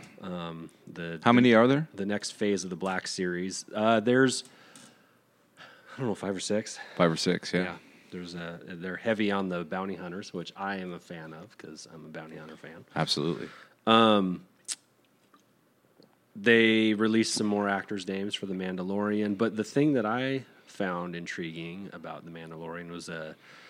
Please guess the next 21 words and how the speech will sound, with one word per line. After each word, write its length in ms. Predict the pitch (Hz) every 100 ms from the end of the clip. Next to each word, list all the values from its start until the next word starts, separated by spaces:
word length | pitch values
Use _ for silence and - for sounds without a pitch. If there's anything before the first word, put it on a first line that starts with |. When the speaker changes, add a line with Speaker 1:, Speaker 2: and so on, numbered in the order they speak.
| -
Speaker 1:
Instagram 480 | 135 139 131 120 107
post, 400 | - 107 101 - - -
uh, 40 | 92 87 87 - -
a 40 |
couple 220 | - 98 98
weeks 220 | 107 -
ago 380 | 98 95 87 87 - _ _ _ _ _ _ _ _ -
from 160 | 98
Jon 240 | 90 92 92
Favreau, 580 | 87 80 101 107 92 127 _ -
Speaker 2:
Mm. 380 | 98 117 85 80
Speaker 1:
director 600 | 92 95 - 82 87 104 -
of 180 | 90 85
The 80 | 82
Mandalorian 800 | 82 82 82 82 82 82 80 80 82 - _ _ -
series. 60 |
Speaker 2:
Producer. 500 | - 92 92 92 71 - - - _
Speaker 1:
Producer, 380 | - 151 131 -
sorry, 240 | - 85 87
Speaker 2:
Yeah. 60 |
Speaker 1:
producer. 440 | - 90 85 -